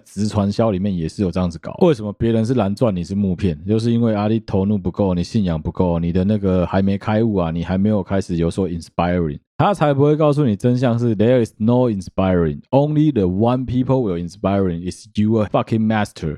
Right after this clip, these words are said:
所有人都不会有真正得到启发或是悟道的那天啊，只有你们的那个上师尊者上人，他才会得到启发，他就赚到爆掉了。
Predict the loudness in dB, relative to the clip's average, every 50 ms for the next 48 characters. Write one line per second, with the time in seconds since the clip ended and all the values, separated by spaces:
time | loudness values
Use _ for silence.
0 | -10 _ -8 -2 0 2 2 4 2 2 0 0 -2 0 0 -2 -2 -2 -2 0
1 | 0 2 2 2 0 0 0 -2 0 0 0 0 0 0 0 0 0 0 2 2
2 | 2 0 -2 -4 -6 -6 -6 -4 -2 0 0 2 2 2 0 0 -2 -2 -2 -2
3 | 0 0 2 2 0 0 -2 -2 -2 -2 -2 0 0 0 -2 -2 0 2 2 2
4 | 2 2 0 -2 -2 0 0 0 0 0 0 -2 -2 -2 -2 -2 -2 -2 -2 -2
5 | -2 -2 -2 -2 -2 -2 -4 -2 -2 -2 -2 -2 -2 -4 -2 -2 -2 -2 0 0
6 | -2 0 -2 -2 -2 -2 -2 -4 -6 -10 -6 -4 -2 -2 0 0 0 0 -2 -2
7 | -2 -2 -2 -2 -2 -2 -2 -2 -2 -2 -2 -4 -4 -6 -8